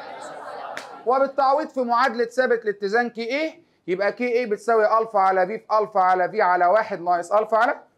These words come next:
في، صح كده؟ فإن كي ايه بتساوي كده ألفا في ألفا بقت ألفا تربيع وفي تربيع في المقام واحد ناقص ألفا، وفي اللي كانت تحت خالص مقام المقام طلعت بسط، طيرت البي مع التربيع، فتقول العلاقة إلى أن كي إيه بتساوي ألفا تربيع على في في واحد ناقص ألفا، صح؟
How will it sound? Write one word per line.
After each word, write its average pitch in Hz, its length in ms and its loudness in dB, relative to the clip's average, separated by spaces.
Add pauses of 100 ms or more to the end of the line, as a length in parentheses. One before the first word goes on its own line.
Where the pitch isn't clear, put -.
(260)
في، 180 220 -4
صح 240 260 0
كده؟ 330 320 0 (460)
فإن 269 340 2
كي 254 180 -4
ايه 254 160 -2
بتساوي 185 440 0 (340)
كده 233 320 2
ألفا 226 200 2
في 214 160 0
ألفا 220 180 2
بقت 185 280 0
ألفا 214 220 2
تربيع 202 340 0
وفي 202 220 0
تربيع 208 320 0
في 214 80 -6
المقام 196 380 -2
واحد 202 240 0
ناقص 185 280 -4
ألفا، 262 280 0
وفي 214 360 0
اللي 202 120 -4
كانت 220 240 0
تحت 254 200 -2
خالص 269 280 0
مقام 269 240 0
المقام 262 320 0
طلعت 233 240 2
بسط، 175 340 -2 (300)
طيرت 294 360 2
البي 285 200 -2
مع 285 160 4
التربيع، 285 500 2 (220)
فتقول 240 280 0
العلاقة 233 380 2
إلى 196 180 2
أن 208 280 0
كي 196 140 -6
إيه 208 180 -2
بتساوي 202 420 2
ألفا 247 200 -2
تربيع 240 320 0
على 220 200 4
في 233 100 -6
في 185 60 -4
واحد 202 200 0
ناقص 170 260 -4
ألفا، 143 240 -4
صح؟ - 400 -2